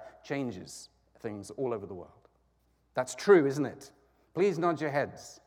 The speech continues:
It is true. So you, we, I'm an American, I'm a citizen, we are the great empire of this world.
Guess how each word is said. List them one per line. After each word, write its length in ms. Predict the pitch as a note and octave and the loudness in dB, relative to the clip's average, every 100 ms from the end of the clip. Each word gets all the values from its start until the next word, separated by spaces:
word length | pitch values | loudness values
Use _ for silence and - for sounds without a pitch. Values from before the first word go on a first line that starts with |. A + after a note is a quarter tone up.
| _ - | _ -10
It 140 | C3+ C#3+ | -6 -4
is 140 | C3+ | -6
true. 440 | - D#3 C3+ F2+ - - _ _ _ _ _ _ _ - - | -4 0 0 0 -12 -20 _ _ _ _ _ _ _ -20 -20
So 140 | - F#3 | -4 -2
you, 600 | D#3 B3 D4+ E3 C4+ C#4 | 4 6 8 8 4 0
we, 460 | C#3 A#3 F3+ G3+ C#4 - | 0 2 4 2 -2 -2
I'm 160 | C#3 | 0
an 60 | C3+ | 2
American, 440 | A#2 G2+ - C#3+ D#3 - - | 2 0 0 -6 -6 -16 -16
I'm 160 | - A2 | -8 -6
a 40 | |
citizen, 460 | B2 B2 G#2 A#2 C3+ - _ _ _ _ _ - | -2 -4 -4 -8 -10 -14 _ _ _ _ _ -16
we 460 | B2+ D#3+ B3 C4 B3+ | -2 2 2 0 -4
are 360 | - C#3+ C3 B2 | 2 4 4 2
the 60 | A#2+ | -4
great 240 | B2+ B2 | -4 -2
empire 320 | A#2+ A2 G#2+ | -6 -6 -6
of 80 | G2+ | -8
this 180 | G2 - | -12 -14
world. 300 | F2 F2 | -16 -16